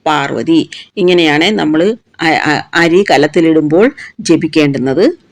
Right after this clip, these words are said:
"സർവമംഗളമംഗല്യേ ശിവേ സർവാർത്ഥസാധികേ ശരണ്യേ ത്രയംബികേ ഗൗരി നാരായണീ നമോസ്തുതേ" എന്ന് ചൊല്ലാം. "ഓം സർവചൈതന്യ രൂപാം താം ആദ്യാം ദേവി ച ധീമഹി ബുദ്ധിം യാനഃ പ്രചോദയാത്."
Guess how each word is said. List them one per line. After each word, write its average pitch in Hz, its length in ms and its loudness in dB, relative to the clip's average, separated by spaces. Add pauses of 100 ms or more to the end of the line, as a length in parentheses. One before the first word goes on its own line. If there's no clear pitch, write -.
(480)
"സർവമംഗളമംഗല്യേ 214 1040 0
ശിവേ 208 360 2
സർവാർത്ഥസാധികേ 208 1000 0
ശരണ്യേ 208 460 0
ത്രയംബികേ 196 600 0
ഗൗരി 185 440 0
നാരായണീ 185 640 2
നമോസ്തുതേ" 185 640 0 (320)
എന്ന് 160 260 2
ചൊല്ലാം. 170 500 0 (280)
"ഓം 240 300 0
സർവചൈതന്യ 226 880 0
രൂപാം 175 720 -2
താം 156 400 -2 (340)
ആദ്യാം 180 720 0 (100)
ദേവി 175 380 0 (380)
ച 262 100 -2
ധീമഹി 160 800 0 (120)
ബുദ്ധിം 214 560 0 (120)
യാനഃ 175 500 -2 (440)
പ്രചോദയാത്." 151 1120 -4